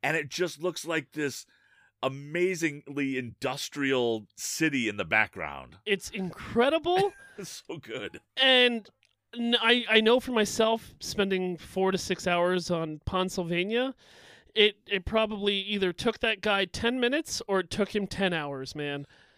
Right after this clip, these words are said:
Speaker 2: You know,
Speaker 1: Uh,
Speaker 2: 'cause I
Speaker 1: yeah.
Speaker 2: don't, some people are just, they got an eye for it and they're very quick at doing it. And then there's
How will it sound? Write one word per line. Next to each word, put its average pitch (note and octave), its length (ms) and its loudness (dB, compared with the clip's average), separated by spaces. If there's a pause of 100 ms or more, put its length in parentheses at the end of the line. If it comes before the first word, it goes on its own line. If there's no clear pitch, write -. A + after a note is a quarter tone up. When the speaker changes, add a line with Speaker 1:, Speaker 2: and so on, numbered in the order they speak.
(760)
Speaker 2:
You G#2+ 60 -4 (140)
know, G#2+ 220 2
Speaker 1:
Uh, F#2+ 80 -4 (340)
Speaker 2:
'cause G3 140 4
I G3 40 6
Speaker 1:
yeah. G3 80 4
Speaker 2:
don't, G#3+ 220 2 (340)
some A3 320 2
people A3 300 0
are F3+ 100 0 (160)
just, E3+ 240 -4
they D#3+ 140 -6
got E3+ 240 2
an E3 80 -6
eye F3+ 240 4
for G3 320 0
it G3 240 -4
and D#3+ 120 -8
they're D3 80 -8
very E3+ 380 -2
quick F#3 300 -2
at D#3+ 120 -8
doing F3+ 280 -4
it. G#3+ 180 -6 (640)
And E3 160 0
then E3 260 -2
there's D3+ 400 -4